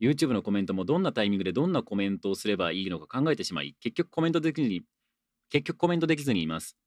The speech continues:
「やみえさんはこんなコメントは控えてほしい」などあるでしょうか？もう十分です。はい。<laughs>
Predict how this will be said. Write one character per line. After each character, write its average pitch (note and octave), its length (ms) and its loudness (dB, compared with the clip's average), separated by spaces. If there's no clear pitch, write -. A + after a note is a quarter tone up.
「や F#2 60 -4
み G#2 80 2
え G#2+ 40 0
さ A#2 100 -2
ん A2+ 40 0
は A2 100 -2
こ G#2+ 120 -4
ん A#2 60 4
な C3 80 2
コ C3 100 -2
メ D3 100 4
ン D3 60 0
ト D3+ 60 0
は C#3+ 80 2
控 F3 200 0
え E3 60 0
て - 60 -8
ほ F#2 140 -6
し A2+ 260 -2
い」 - 80 -14
な F#2+ 100 -8
ど D#2+ 120 -6
あ G#2 60 -4
る C3+ 60 -2
で F#2+ 120 2
し - 100 -4
ょ A2 60 2
う E2+ 40 -6
か？ - 180 -8
も F#3 640 2
う A#2 100 -6
十 D3 180 2
分 A3+ 140 2
で F3+ 100 4
す。 - 280 -10
は F3 160 2
い。 - 140 -8
<laughs> - 480 -10